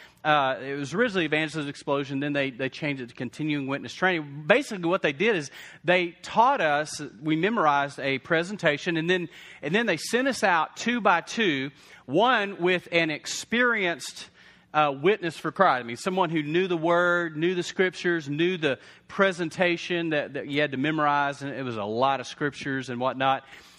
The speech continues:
And then we, they sent us out. Then I was like an apprentice, and I was with, like, a journeyman. So we went out together, and two by two, we went down, and we just did cold call evangelism. Now, I, I, I gotta be real honest with you. I was terrified.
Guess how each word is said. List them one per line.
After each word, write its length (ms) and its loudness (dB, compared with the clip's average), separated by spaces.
And 240 -2
then 300 2
we, 160 2
they 260 -2
sent 280 -4
us 120 -2
out. 260 4
Then 220 0
I 180 6
was 160 -2
like 180 4
an 80 -4
apprentice, 800 -2
and 80 0
I 60 2
was 140 -4
with, 200 -2
like, 160 2
a 80 -8
journeyman. 600 -2
So 160 -2
we 100 2
went 180 2
out 160 2
together, 640 2
and 280 0
two 160 0
by 140 6
two, 200 -2
we 80 -2
went 240 2
down, 240 4
and 100 2
we 100 2
just 260 -2
did 300 2
cold 460 2
call 440 4
evangelism. 1120 -2
Now, 160 4
I, 540 -2
I, 240 4
I 40 2
gotta 240 4
be 220 0
real 320 2
honest 440 2
with 140 2
you. 100 2
I 160 4
was 160 -6
terrified. 960 2